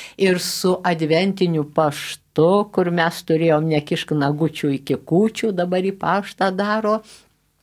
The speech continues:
Ir dar sužinojau vieną tokį dalyką,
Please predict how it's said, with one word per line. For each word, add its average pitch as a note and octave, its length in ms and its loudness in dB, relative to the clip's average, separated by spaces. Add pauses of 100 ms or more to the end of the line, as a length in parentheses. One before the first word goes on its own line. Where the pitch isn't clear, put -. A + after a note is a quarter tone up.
(180)
Ir D3+ 180 -6
dar F3+ 160 2
sužinojau F3 640 0 (340)
vieną F3+ 460 2
tokį E3+ 400 0
dalyką, F3+ 680 0